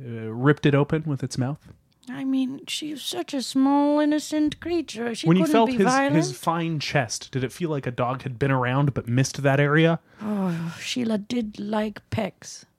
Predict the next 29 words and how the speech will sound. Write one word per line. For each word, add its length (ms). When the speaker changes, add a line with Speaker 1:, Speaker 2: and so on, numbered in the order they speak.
Speaker 1:
But 120
you 120
were 120
with 280
Sheila, 460
you're 160
saying. 440
Speaker 2:
Yes, 360
that 180
makes 280
no 180
sense. 640
I 120
Speaker 1:
And 80
there 100
Speaker 2:
was 120
Speaker 1:
was 60
Speaker 2:
with 80
her 60
Speaker 1:
never 160
Speaker 2:
the 60
Speaker 1:
a 20
Speaker 2:
whole 100
Speaker 1:
moment 220
Speaker 2:
time. 540
Speaker 1:
you, 240
she 200
would 160
have 220